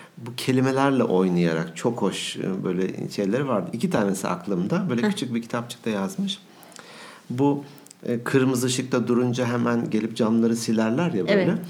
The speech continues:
Speaker 1: Hemen de sonra parasını isterler.
Speaker 2: Evet.
Speaker 1: Zaten de berbat hale gelir. Hani zaten
Speaker 2: Daha kötü olur, hiçbir şey
Speaker 1: on on beş
Speaker 2: göremezsin.
Speaker 1: saniye bir şey var.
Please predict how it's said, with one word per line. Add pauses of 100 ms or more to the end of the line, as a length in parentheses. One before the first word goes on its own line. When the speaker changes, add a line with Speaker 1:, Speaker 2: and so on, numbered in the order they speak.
(180)
Speaker 1:
Hemen
de
sonra
parasını
isterler.
Speaker 2:
Evet.
Speaker 1:
Zaten
de
berbat
hale
gelir.
Hani (100)
zaten (100)
Speaker 2:
Daha
kötü
olur,
hiçbir
şey
Speaker 1:
on
on
beş
Speaker 2:
göremezsin. (100)
Speaker 1:
saniye
bir
şey
var.